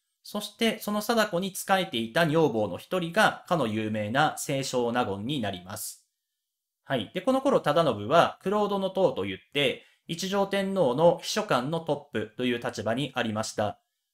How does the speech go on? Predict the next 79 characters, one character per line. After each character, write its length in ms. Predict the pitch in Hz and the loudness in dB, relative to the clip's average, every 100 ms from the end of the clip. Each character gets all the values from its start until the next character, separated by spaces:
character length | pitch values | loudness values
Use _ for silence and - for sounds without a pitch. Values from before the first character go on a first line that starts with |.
| _ | _
な 80 | 240 | -2
の 120 | 220 | -2
で、 380 | 165 185 127 - | 2 2 2 0
え 100 | 156 | -2
ー、 20 | 156 | 0
秘 60 | |
書 120 | - 220 | -2 0
官 200 | 180 147 | 0 0
の 80 | |
ト 260 | 131 160 160 | 2 0 0
ッ 120 | 196 185 | -4 -2
プ 60 | |
と 80 | 165 | -2
い 80 | 131 | 0
う 60 | 123 | 0
立 240 | 139 135 | -4 -2
場 140 | 117 107 | -2 0
か 120 | 107 | 2
ら、 320 | 170 117 - | 4 2 0
忠 200 | - 175 | -2 0
信 300 | 175 113 107 | 2 0 0
は、 340 | 127 156 107 - _ _ - | 4 4 4 -2 _ _ -2
え 160 | 139 | -2
ー、 40 | 139 | 2
貞 300 | 214 190 - | 4 4 2
子 100 | 123 | 4
の、 320 | 185 170 - _ _ - | 4 4 0 _ _ 0
貞 300 | 226 196 139 | 2 2 0
子 80 | |
に 220 | 156 190 - | -2 -2 -2
仕 80 | - | 2
え 140 | 175 | 2
て 80 | 139 | 2
い 60 | 110 | -2
る 100 | 110 | 0
女 180 | 135 151 | 2 2
房 140 | 151 | 0
た 120 | 151 | -2
ち 100 | - | -4
と 80 | - | -4
の 80 | 123 | -4
交 260 | 127 131 123 | 0 0 0
流 140 | 113 | 2
が 240 | 170 135 | 4 4
す 100 | - | 2
ご 140 | 165 147 | -2 -2
く 180 | 104 123 | -2 -2
あ 40 | |
っ 120 | - | -2
た 280 | - 123 - | 0 0 0
と 80 | 113 | -8
考 260 | - 117 110 | -6 -2 0
え 100 | 107 | 2
ら 120 | 117 | 2
れ 100 | 104 | -2
て 160 | 98 87 | -4 -10
い 80 | 110 | -10
ま 100 | 101 | -10
す 160 | - 98 | -8 -4
ね。 280 | 143 143 _ _ _ _ _ - | -4 -6 _ _ _ _ _ -10
で、 80 | |
実 120 | 196 208 | -8 -4
際 280 | - 226 226 | 0 0 2
に 180 | 226 | -2
清 240 | - 185 180 | -2 -2 0
少 160 | 196 | 0
納 120 | 190 175 | 0 0
言 200 | 120 113 | 0 2
が 180 | 151 | 4
残 240 | 135 120 135 | 2 -2 -6
し 180 | - - | -4 4
た 320 | 156 156 - | 4 4 0
枕 280 | 143 170 160 | 0 2 2
草 300 | 160 160 151 | 2 0 0
子 140 | - | 0
を 80 | 101 | -2
見 160 | 107 131 | -2 -4
る 180 | 104 - | -4 0
と、 360 | 180 104 - | 4 4 0